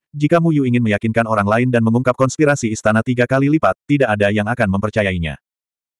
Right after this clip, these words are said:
Itu sebabnya arai Heavenly Dao memiliki rencana cadangan. Keraguan di mata Zhuge Xiaosheng menghilang dan ekspresinya berubah serius. Dao arai surgawi adalah salah satu keyakinannya. Jika Dao arai surgawi mengatakan bahwa istana tiga kali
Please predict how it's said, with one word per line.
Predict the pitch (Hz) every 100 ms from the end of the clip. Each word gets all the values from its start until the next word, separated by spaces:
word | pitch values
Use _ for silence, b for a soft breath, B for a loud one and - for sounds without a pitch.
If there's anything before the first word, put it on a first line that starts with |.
| _ _
Itu | 151 190
sebabnya | 185 143 139 143 131
arai | 123
Heavenly | 120 123 120 123
Dao | 117
memiliki | 113 120 127 143 107
rencana | 113 123 131 123
cadangan. | 107 95 87 76 - _ _ _ _ _ -
Keraguan | 151 147 156
di | 175 151
mata | 139 147
Zhuge | 143 127 123
Xiaosheng | 117 - 135
menghilang | 127 117 117 110 131
dan | 120
ekspresinya | 113 - 131 160 143 90
berubah | 110 127 127
serius. | - 110 85 - - _ _
Dao | 131 143 170
arai | 160 156
surgawi | 160 147 127 120 143
adalah | 127 110
salah | 107 123 120
satu | - 143 139
keyakinannya. | 113 101 107 95 85 73 _ _ 127
Jika | 139 175
Dao | 170 151
arai | 139 143
surgawi | 139 123 120 147
mengatakan | 120 110 110 113
bahwa | 104 107
istana | - 117 123
tiga | 131 123
kali | 117